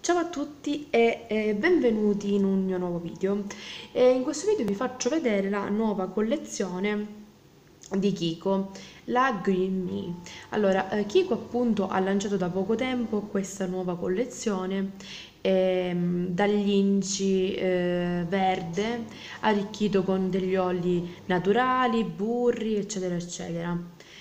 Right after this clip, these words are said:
Non, non stiamo parlando di prodotti, eh, biologici, ma, eh, prodotti, eh, con inci verde. Parliamone,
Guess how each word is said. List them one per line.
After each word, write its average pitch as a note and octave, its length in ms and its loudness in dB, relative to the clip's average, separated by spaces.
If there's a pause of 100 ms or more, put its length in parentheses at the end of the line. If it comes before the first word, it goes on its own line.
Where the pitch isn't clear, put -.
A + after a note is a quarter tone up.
(180)
Non, A3 360 2
non A3+ 200 2
stiamo D4 260 0
parlando G3+ 400 0
di F#3 140 2
prodotti, F#3 880 -2 (160)
eh, F3+ 500 4 (140)
biologici, F3 1400 0 (120)
ma, B3 320 2
eh, F#3 540 2 (180)
prodotti, G3 840 -2
eh, F3+ 680 0
con G#3 240 0
inci F#3+ 840 -2
verde. E3 920 -2 (1080)
Parliamone, F3 580 0